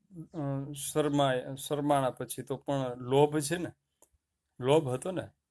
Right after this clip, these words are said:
કે દમયંતીને પ્રાપ્ત કરવી છે એટલે લોભ ઘણો હતો. એ કારજ નારદ તણો કે આ કારજ એટલે કે આ કાર્ય છે એ કોનું હતું? તો કે નારદનું હતું. કે ભાઈ આ કામ કોનું છે? તો કે આ તો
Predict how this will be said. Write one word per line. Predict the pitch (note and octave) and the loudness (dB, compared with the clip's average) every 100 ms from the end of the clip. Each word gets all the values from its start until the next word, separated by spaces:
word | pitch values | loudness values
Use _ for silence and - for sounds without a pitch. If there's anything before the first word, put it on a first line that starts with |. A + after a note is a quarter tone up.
| _ | _
કે | - | -8
દમયંતીને | A#2+ A#2 C3 C3 B2 B2 D#3+ - _ _ _ | -2 0 0 0 -2 -4 -6 -8 _ _ _
પ્રાપ્ત | - A#2+ - B2 | -4 -4 -4 -8
કરવી | - A2+ A2+ | -8 -8 -8
છે | - A#2+ | -6 -6
એટલે | A#2+ A#2 | -6 -6
લોભ | B2+ C#3+ C3+ | 0 0 0
ઘણો | - C3 C3+ B2 | -2 -2 -2 -4
હતો. | A2+ G#2 _ _ - _ - | -6 -8 _ _ -20 _ 0
એ | D3 D3 | 8 8
કારજ | C#3 C#3 - C3 C#3 B2+ - _ _ _ _ - - | 6 0 4 6 6 0 -6 _ _ _ _ -20 -14
નારદ | A2+ A#2 B2+ B2 G2+ | 2 6 6 6 -2
તણો | - G#2+ G#2+ | -8 -12 -10
કે | - | -8
આ | A#2+ A#2+ | -2 -2
કારજ | - A#2 C#3 C#3 | 0 0 0 0
એટલે | C3+ C3+ | -4 -4
કે | C3+ | -4
આ | |
કાર્ય | B2+ A2 A2+ C3 C3 | -6 -4 -4 -2 -2
છે | - A#2+ - _ _ _ | -2 -6 -8 _ _ _
એ | C3 - | -14 -12
કોનું | - E3 F#3 B2+ | -2 0 0 -4
હતું? | A#2+ C3+ | -6 -10
તો | B2 A2 | -8 -6
કે | A#2+ G3 - _ _ | -4 -6 -10 _ _
નારદનું | A2+ A2+ C3 C#3+ C3 G#2+ G#2+ | -2 4 4 2 -2 -6 -10
હતું. | A2 A2 | -10 -12
કે | A2 | -4
ભાઈ | B2 | 2
આ | A#2+ | 4
કામ | B2 - C3+ D3+ | 2 0 0 0
કોનું | D#3 D#3 D3 | -2 -2 -4
છે? | C3 | -8
તો | A2+ A#2 | -10 -10
કે | A2+ | -4
આ | B2 | -4
તો | - C3+ C3 C3+ | -4 -6 -4 -8